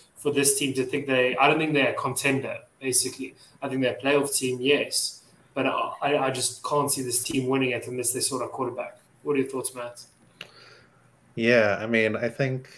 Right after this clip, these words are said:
Speaker 2: that you're spot on. I mean, you can't feel good going into the season with this quarterback room. Um, I think that Kupp, I think, has as good a shot as anyone at being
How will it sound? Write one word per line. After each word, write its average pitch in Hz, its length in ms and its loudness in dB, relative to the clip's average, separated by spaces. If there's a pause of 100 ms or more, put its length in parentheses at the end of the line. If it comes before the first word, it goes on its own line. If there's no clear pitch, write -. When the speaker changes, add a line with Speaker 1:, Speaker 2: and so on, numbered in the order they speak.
(200)
Speaker 2:
that 107 500 6
you're 107 120 -4
spot 101 340 4
on. 82 420 -2
I - 40 -10
mean, 104 160 -2
you 104 60 -4
can't 110 280 0
feel 95 160 2
good 87 300 -2
going 87 240 2
into 85 160 -6
the 82 100 -8
season 85 380 -8
with 82 100 -6
this 87 140 -6
quarterback 82 600 -6
room. 82 360 -8 (320)
Um, 82 640 -4
I - 20 -6
think 92 400 -4
that 85 520 0 (2750)
Kupp, - 420 6 (240)
I 123 60 2
think, 110 240 0
has 98 180 0
as 90 80 -10
good 107 160 6
a 101 60 4
shot 98 280 6
as 92 80 0
anyone 98 440 4
at 90 160 -10
being 92 480 -4